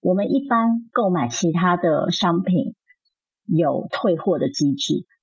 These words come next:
购买不满意的服务有退费的机制，<laughs> 但是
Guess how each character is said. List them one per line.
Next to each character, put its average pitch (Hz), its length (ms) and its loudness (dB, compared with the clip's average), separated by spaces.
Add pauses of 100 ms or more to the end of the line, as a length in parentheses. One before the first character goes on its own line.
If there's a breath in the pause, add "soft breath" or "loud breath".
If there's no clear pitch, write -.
(140)
购 247 160 0
买 220 160 0
不 269 180 0
满 233 260 0
意 185 120 2
的 165 100 0
服 - 240 -2
务 180 160 4
有 - 160 -2
退 - 320 -2
费 160 220 0
的 147 100 0
机 156 300 -2
制， 151 260 -4
<laughs> - 920 -6
但 294 200 0
是 330 80 0